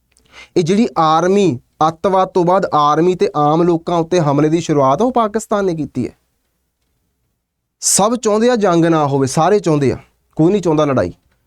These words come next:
ਅਸੀਂ ਵੀ ਚਾਹੁੰਦੇ ਆ, ਪੰਜਾਬ ਵੀ ਚਾਹੁੰਦਾ ਆ, ਸਾਰੇ ਚਾਹੁੰਦੇ ਲੜਾਈ ਨਾ ਹੋਵੇ। ਪਰ ਜੇ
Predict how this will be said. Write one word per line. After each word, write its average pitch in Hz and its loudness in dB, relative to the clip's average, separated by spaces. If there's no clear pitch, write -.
ਅਸੀਂ 196 0
ਵੀ 190 0
ਚਾਹੁੰਦੇ 165 0
ਆ, 101 -6
ਪੰਜਾਬ 156 0
ਵੀ 165 -2
ਚਾਹੁੰਦਾ 147 0
ਆ, - -2
ਸਾਰੇ 170 0
ਚਾਹੁੰਦੇ 165 0
ਲੜਾਈ 131 2
ਨਾ 117 -2
ਹੋਵੇ। 110 -8
ਪਰ 165 0
ਜੇ 196 0